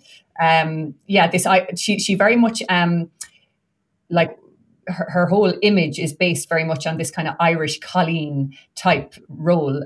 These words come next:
Um, and yet she's born in London, and that's something that she doesn't like to talk about. And there's other things as well that she likes to keep under wraps. So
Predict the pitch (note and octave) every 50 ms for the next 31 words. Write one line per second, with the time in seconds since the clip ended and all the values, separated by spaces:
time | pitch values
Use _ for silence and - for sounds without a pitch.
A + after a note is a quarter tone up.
0 | - - D#3 D3+ D3+ C#3+ D3 C#3+ C#3 - - _ _ - D#3+ D#3+ D#3 D#3 C#3 -
1 | - - - - F#3 E3+ D3+ D3 - F3 E3+ E3+ D#3+ D#3 D3+ D#3 D3+ E3 E3+ E3+
2 | E3 D#3+ C3+ C3+ C3+ C#3 D#3 D#3+ - - F3 F3 E3+ E3 D3+ D#3 - E3 F3 E3
3 | F3 E3 D3+ D3 - - - E3 E3 D#3+ - F3+ E3+ F3 F#3 F3+ E3 E3 D#3 D3
4 | E3+ F3 E3+ E3 E3 E3 D3+ C#3+ C#3+ C#3 C#3 - - - - - _ - D#3+ C3+
5 | D#3 D#3+ D#3 D3+ C#3+ C#3 C#3+ D3 - C#3+ C#3 C#3 - - - D3+ D3+ - - D#3
6 | D3 C#3 C3+ C3+ C#3+ C#3 C#3 - _ - - - D3 D3+ D3+